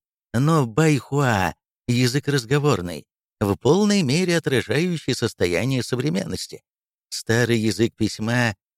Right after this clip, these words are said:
вэньянь сильно отличался от разговорного. Он использовался для книг, официальных документов и философских трудов и совершенно не отражал обычную речь людей. Байхуа —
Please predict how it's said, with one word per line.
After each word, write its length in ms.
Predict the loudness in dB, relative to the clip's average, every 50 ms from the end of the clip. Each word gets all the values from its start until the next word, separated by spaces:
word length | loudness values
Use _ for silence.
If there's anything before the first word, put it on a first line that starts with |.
| _ _
вэньянь 1000 | -6 0 2 2 2 4 2 2 0 0 0 0 0 2 2 2 2 2 0 -2 -4 _ _ _ _
сильно 440 | -4 -2 0 0 2 0 0 -2 -2 _
отличался 720 | -6 -4 -2 -2 -4 -4 -2 -2 0 0 0 0 0 -2
от 100 | -2 0
разговорного. 720 | -2 -4 -4 -2 -2 0 2 2 2 0 -2 -4 -4 -4 -6 -6 _ _ _ _ _ _ _ _ _
Он 160 | 0 2 2
использовался 720 | 2 0 0 _ 2 2 2 2 -2 0 0 -2 0 -2 -4
для 200 | 0 2 0 0
книг, 560 | 2 -2 -2 0 0 2 2 2 0 2 0
официальных 580 | 0 0 0 -4 -2 0 -2 0 0 -2 -4 -4
документов 840 | -6 -6 -4 -6 -8 -6 -2 -2 0 0 0 0 0 0 0 -2 _ _ _ _ _ -2
и 60 | 0
философских 640 | 2 2 2 2 2 0 -2 -2 -2 -6 -12 -12 -8
трудов 560 | _ -8 -8 -8 -8 -4 0 2 2 0 0 _ _ _ _ _ _ _
и 100 | -2 -2
совершенно 760 | 0 2 2 2 2 2 0 -2 -2 0 0 -2 -2 -2 -2
не 120 | -2 0 0
отражал 600 | 0 0 2 0 0 2 2 2 2 2 0 -2 _ _ _ _
обычную 720 | 0 0 2 2 0 0 0 -2 -4 -2 0 2 2 4
речь 260 | 4 4 2 2 0
людей. 440 | 0 0 0 0 0 -4 -4 -4 -10 _ _ _ _ _ _ _ -8
Байхуа — 800 | -2 0 2 2 2 0 -2 -2 -2 0 2 2 2 0 0 -2